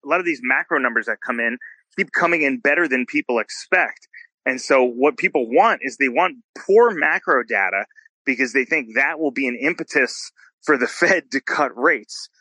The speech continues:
So when poor data comes in, the market rallies. And when good data comes in, the market falls, like it's falling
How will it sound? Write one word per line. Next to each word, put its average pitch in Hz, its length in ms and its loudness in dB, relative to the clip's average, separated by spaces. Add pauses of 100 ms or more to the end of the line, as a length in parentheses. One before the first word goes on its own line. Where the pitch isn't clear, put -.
(100)
So 135 160 0
when 127 280 0
poor 208 280 6
data 165 360 4
comes 143 420 -4
in, 127 360 2
the 127 80 -6
market 135 340 2
rallies. 113 540 0
And 123 120 -4
when 117 120 -4
good 175 240 2
data 123 260 2
comes 117 340 -4
in, 113 180 0
the 113 60 2
market 120 360 2 (120)
falls, 127 380 4
like 117 140 0
it's - 140 -16
falling 113 380 2